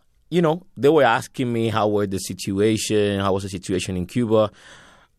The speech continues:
So, and I mentioned that the American government offered Cuba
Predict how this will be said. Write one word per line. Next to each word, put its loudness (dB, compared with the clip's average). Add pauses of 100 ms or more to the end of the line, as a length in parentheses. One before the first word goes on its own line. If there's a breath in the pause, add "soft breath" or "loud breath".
So, 4
and 2
I 0
mentioned -2 (160)
that 0
the 0
American 0
government 0 (680 loud breath)
offered 0 (260)
Cuba -2